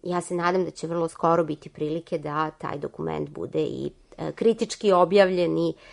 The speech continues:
e, komentarisan, jer do sad je, e, naučna javnost u Srbiji naslućivala njegovo postojanje, ali, e, nije, e, niko još uvek nije upoznat sa sadržajem, ali evo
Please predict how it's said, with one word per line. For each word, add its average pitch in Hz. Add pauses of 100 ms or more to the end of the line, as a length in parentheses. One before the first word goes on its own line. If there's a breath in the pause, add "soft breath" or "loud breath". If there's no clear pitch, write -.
(200 loud breath)
e, 160
komentarisan, 160
jer - (200)
do 196
sad 180
je, 175
e, 180
naučna 180
javnost 175
u 165
Srbiji 180
naslućivala 170
njegovo 160
postojanje, 165
ali, 170 (400 loud breath)
e, 165
nije, 160 (100)
e, 156 (340)
niko -
još 185
uvek 190
nije 190
upoznat 160
sa 151 (320 loud breath)
sadržajem, 151
ali 151
evo -